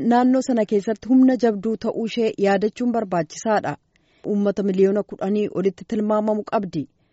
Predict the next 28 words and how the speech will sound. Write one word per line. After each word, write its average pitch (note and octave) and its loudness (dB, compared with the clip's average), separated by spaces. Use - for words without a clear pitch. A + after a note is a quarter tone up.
Akkas D#3+ -6
ta'us A3+ -2
kutaaleen G3+ -2
biyyattii F#3+ -4
hedduun A3+ -4
hin G3+ -4
tasgabboofne. F#3+ 0
Mootummaan C#4+ 4
biyyoolessaa G#3 0
humna A#3 2
hin A#3 0
jabeeffanne G#3 2
yoon F#3+ 0
jedhe A#3 -4
kan G3+ -2
dogoggore F#3+ 0
natti D#3 -8
hin F#3+ -8
fakkaatu. G3 -4
Innumaayyuu F#3+ 0
naannoleen G3+ 2
bulchiisa G3 -8
hin F#3 -4
qabaanneyyuu F3+ -4
jiru. G3 -4
Guutuu E3+ -4
biyyattii F3 -2
keessa G3+ -2